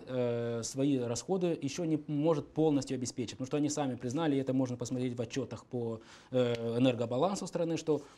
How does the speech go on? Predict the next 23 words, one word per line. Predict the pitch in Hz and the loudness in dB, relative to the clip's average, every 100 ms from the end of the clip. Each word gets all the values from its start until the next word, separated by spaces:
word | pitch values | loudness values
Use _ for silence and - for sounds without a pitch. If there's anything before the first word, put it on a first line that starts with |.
| - | -2
в | 143 | 0
определенных | 147 143 156 175 147 - | 4 4 4 4 4 4
месяцах, | 143 147 120 120 | 4 4 0 -4
когда | 127 131 | 0 0
больше, | 123 143 135 - 123 117 | 4 2 2 -2 -4 2
или | 143 135 | 2 2
в | - | 0
холодных | 143 135 135 123 131 | 2 2 2 -2 -4
месяцах, | 123 - 117 | -6 -6 -6
или | 139 | -4
когда | 139 139 | 0 2
есть | 117 | 2
больше | 127 139 113 | 2 0 0
потребления | 123 127 127 120 113 | -6 -2 -2 -2 0
газа, | 151 190 202 202 - - | 2 2 -2 -8 -16 -4
они | 139 180 | -2 0
не, | 180 170 | 0 0
не | 160 | 0
способны | 156 151 147 143 127 | -2 -2 0 0 0
только | 120 135 131 123 | 0 -2 0 -2
из | 123 117 | -2 -2
собственных | - 143 - 120 101 | -2 -4 -4 -6 -4
резервов | 117 117 117 127 | -4 -2 -2 -4